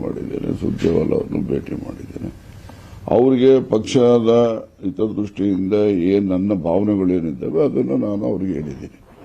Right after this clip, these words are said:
ಅಷ್ಟು ಹೊರತುಪಡಿಸಿ ಅದನ್ನೆಲ್ಲ ಮಾಧ್ಯಮದ ಮೂಲದಲ್ಲಿ ಹಂಚ್ಕೊಳ್ಳಿಕ್ಕೆ ಸಾಧ್ಯ ಇಲ್ಲ. ಈ ಒಂದು ಶೋಷಿತ ಸಮುದಾಯಗಳಲ್ಲಿ ಒಂದು ರೀತಿಯ ಅವೇರ್‌ನೆಸ್ ಅನ್ನ, ಅರಿವನ್ನ ಮೂಡಿಸ್ತಕ್ಕಂಥ ಸಮಾವೇಶವೇ ಹೊರತು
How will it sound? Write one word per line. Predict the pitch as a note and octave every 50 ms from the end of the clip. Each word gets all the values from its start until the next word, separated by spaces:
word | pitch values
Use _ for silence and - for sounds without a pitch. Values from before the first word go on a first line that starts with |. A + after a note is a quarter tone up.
| - - - - - - -
ಅಷ್ಟು | G#2 A2 - - C3
ಹೊರತುಪಡಿಸಿ | A#2+ A#2 A#2 A2+ G2+ G2 - - A#2+ A#2 A2+ A2+ B2
ಅದನ್ನೆಲ್ಲ | A2 G#2+ G#2 G#2 G#2 G2 G#2 A#2
ಮಾಧ್ಯಮದ | G#2+ G2 E2 F2 F#2+ F#2+ G#2 G#2+ G2+ G2 F#2 F#2
ಮೂಲದಲ್ಲಿ | F2 F2 F2+ F2+ F2+ E2+ D#2+ E2 D2+ D2 F2 G2+ A#2 D#2
ಹಂಚ್ಕೊಳ್ಳಿಕ್ಕೆ | F2 F2+ F2+ - - - F2 E2+ D#2 D2 - - -
ಸಾಧ್ಯ | - - - D#2 - - -
ಇಲ್ಲ. | - - - - - _ - - - - -
ಈ | G2 G#2+ A#2+
ಒಂದು | B2 B2 A#2+ A#2+ A#2 A#2
ಶೋಷಿತ | A2+ - - A#2 A#2+ A2+ C3 C3 G#2+ -
ಸಮುದಾಯಗಳಲ್ಲಿ | B2 B2 G#2+ F#2 A2+ G#2+ A2 A2+ G#2+ A2+ A2+ A2 A2 G2+ G#2 G2+ G2+ G2+ G2 G2+ A2+ B2 B2 A#2+
ಒಂದು | A#2+ G#2+ G2 F#2+ G2 G2+ G#2 A2 A2 G#2 F2+
ರೀತಿಯ | F2+ F#2 F#2+ F#2 F2+ F#2 F#2+ G#2+ A#2
ಅವೇರ್‌ನೆಸ್ | A#2+ G#2+ F2+ F2+ G2+ G#2 G#2+ G2+ F#2+ F#2+ F#2 F2+ E2 - -
ಅನ್ನ, | E2+ D2+ D#2 - C2+ C2 C2+ C#2 - - - - - _ _ _ - - - - -
ಅರಿವನ್ನ | F2+ G2+ A#2 B2 B2 A#2+ G#2+ G#2 A2 A#2 A#2
ಮೂಡಿಸ್ತಕ್ಕಂಥ | A#2 A2+ G2+ G#2 A2 G#2+ G#2+ - - F#2 E2+ - G2 F#2 E2 - -
ಸಮಾವೇಶವೇ | G2+ G2+ G2+ - F2 D#2+ F#2 F#2+ F#2+ F#2 F2+ F#2 F2 F2 - F2+ F2+ F#2
ಹೊರತು | E2+ D#2+ D#2+ D#2+ E2 D#2+ - - F2 G2 G2+ G#2+ -